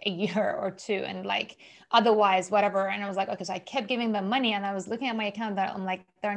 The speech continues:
not really doing much with it." And then that is when I decided I'm gonna go to,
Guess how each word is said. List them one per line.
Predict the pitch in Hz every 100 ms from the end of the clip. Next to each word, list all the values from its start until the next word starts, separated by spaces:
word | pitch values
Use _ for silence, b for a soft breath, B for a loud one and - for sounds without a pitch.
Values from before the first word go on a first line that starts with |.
| 220
not | 269 220
really | 208 220
doing | 180 240 240
much | 190 -
with | 185 180
it." | 175 - _ _ _ _ _ _ _
And | 226 214 202 190 196 - _ _ _ -
then | 196 262 269 269 262 220
that | 262
is | 269 262
when | 247
I |
decided | 214 208 220
I'm | 214
gonna | 214 202
go | 220
to, | 220